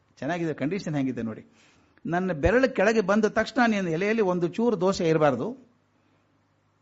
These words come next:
ನಾನು ನಿನ್ ಕೈ ಕೆಳಗೆ ತರೋ ತನಕ ತಿಂತಾ ಇರ್ಬೇಕು ನೀನು. ಅವನಂದ, "ಆಗ್ಬೋದು" ಅಂದ. ಒಂದ್ ಬಿಸಿ ಬಿಸಿ ದೋಸೆ ಹಾಕಿದ್ರು, ಚಟ್ನಿ ಹಾಕಿದ್ರು. ಅವನ್ ಬೆರಳು ನೋಡ್ತಾ ಗಬಗಬ ತಿಂತಿದ್ದ.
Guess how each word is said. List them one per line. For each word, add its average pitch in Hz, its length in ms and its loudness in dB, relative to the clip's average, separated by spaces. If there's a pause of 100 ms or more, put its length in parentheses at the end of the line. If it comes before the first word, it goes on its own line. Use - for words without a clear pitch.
(840)
ನಾನು 214 240 4
ನಿನ್ 220 120 0
ಕೈ 240 180 2
ಕೆಳಗೆ 240 320 0
ತರೋ 220 180 4
ತನಕ 269 180 6
ತಿಂತಾ 247 240 6
ಇರ್ಬೇಕು 139 320 2
ನೀನು. - 300 -16 (1000)
ಅವನಂದ, 214 340 -2
"ಆಗ್ಬೋದು" 196 480 2
ಅಂದ. 123 140 0 (800)
ಒಂದ್ 139 100 -4
ಬಿಸಿ 175 180 -4
ಬಿಸಿ 185 140 -2
ದೋಸೆ 180 260 -2
ಹಾಕಿದ್ರು, 147 480 -2 (180)
ಚಟ್ನಿ 208 260 -4
ಹಾಕಿದ್ರು. 135 380 -4 (460)
ಅವನ್ 160 240 -2
ಬೆರಳು 185 240 2
ನೋಡ್ತಾ 170 320 -4
ಗಬಗಬ 175 420 -2
ತಿಂತಿದ್ದ. 208 380 -4